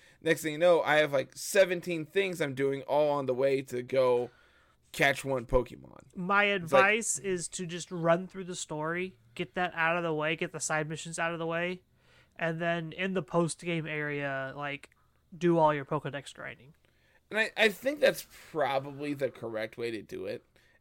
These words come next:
Speaker 1: compared to the way Tiff and I have been playing it of, uh, yeah, let's do everything.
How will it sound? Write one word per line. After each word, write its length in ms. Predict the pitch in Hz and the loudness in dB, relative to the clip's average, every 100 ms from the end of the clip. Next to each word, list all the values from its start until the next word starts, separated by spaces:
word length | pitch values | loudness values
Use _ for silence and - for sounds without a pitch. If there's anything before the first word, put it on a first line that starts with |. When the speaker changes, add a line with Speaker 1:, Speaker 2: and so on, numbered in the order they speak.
| - | -4
Speaker 1:
compared 420 | 135 127 127 120 | -4 0 0 0
to 360 | - 123 113 113 | 0 0 0 -2
the 80 | 131 | 0
way 220 | 127 123 | 2 0
Tiff 320 | 113 - 120 131 | -2 -4 -6 -4
and 100 | 131 | -6
I 120 | 131 | -4
have 100 | 127 | -4
been 140 | 131 | -6
playing 280 | 131 135 135 | -6 -6 -6
it 200 | 139 - | -8 -10
of, 440 | - 120 110 104 _ _ _ _ _ _ - | -6 -4 -6 -8 _ _ _ _ _ _ 2
uh, 300 | 151 147 143 | 4 4 2
yeah, 200 | - 180 135 | 4 4 6
let's 240 | 170 170 | 0 -2
do 320 | - 220 165 - _ _ - | -6 -4 -4 -6 _ _ 6
everything. 1000 | 170 147 135 127 110 - - 107 - | 6 6 -4 -8 -8 -10 -16 -16 -16